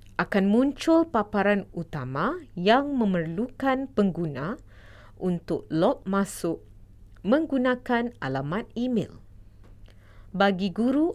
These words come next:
ataupun murid, anda boleh menggunakan alamat email Google Classroom. Kemudian,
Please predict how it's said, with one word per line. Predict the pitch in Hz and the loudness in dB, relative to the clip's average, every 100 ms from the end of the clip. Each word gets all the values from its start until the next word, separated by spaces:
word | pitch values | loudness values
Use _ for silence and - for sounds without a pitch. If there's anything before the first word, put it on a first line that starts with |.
| - | -4
ataupun | 160 - 254 - 330 | -4 -2 0 0 0
murid, | 269 247 247 240 - - - - - | 2 4 2 2 -8 -20 -20 -10 0
anda | 233 254 294 | 0 4 2
boleh | 262 214 208 | 4 2 2
menggunakan | 180 175 170 185 214 - 202 - | 0 -2 -2 -2 -2 -2 -4 -2
alamat | 196 190 185 165 | 0 0 0 -4
email | - 180 175 170 165 151 | -4 -2 0 -2 -2 -2
Google | 202 220 285 302 | -2 2 2 2
Classroom. | - 196 - - 139 139 - - - - - - - - - - - - | -2 -4 -4 -8 -10 -12 -18 -20 -20 -20 -20 -20 -20 -20 -20 -20 -20 -20
Kemudian, | - 277 254 160 156 233 | -4 -2 -2 -2 -4 -4